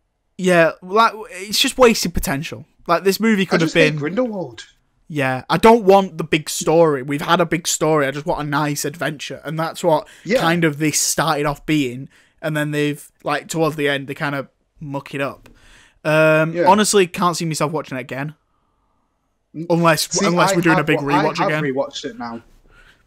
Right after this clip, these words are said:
Speaker 2: Th-, this was my rewatch, and I was just like, You know what? It is cute. I like the, I like the creatures. They're adorable. The Niffler is amazing.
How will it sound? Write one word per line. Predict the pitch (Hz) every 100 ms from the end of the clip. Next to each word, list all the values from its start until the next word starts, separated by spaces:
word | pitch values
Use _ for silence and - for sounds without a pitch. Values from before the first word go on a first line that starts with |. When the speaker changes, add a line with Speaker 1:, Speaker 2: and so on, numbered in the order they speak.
| _ _ _ _ _ 147
Speaker 2:
Th-, | 190
this | 160 185 -
was | 143 180
my | 165 139
rewatch, | 127 151 127 123 -
and | 139
I | 147
was |
just | 147 147
like, | 151
You | 160
know | 208
what? | 139 113 120
It | 139
is | 139
cute. | - - 147 117 113 - _ _ _ -
I | 143
like | 147 165 170
the, | - 165 -
I |
like | 165 185 190 175
the | 170 170 165 160
creatures. | - 147 123 - 120 117
They're | - 143 139
adorable. | 147 143 127 113 113 113 _ _ _
The | -
Niffler | 160 196 196 175 170
is | 170 151
amazing. | 147 147 135 131 127 107 113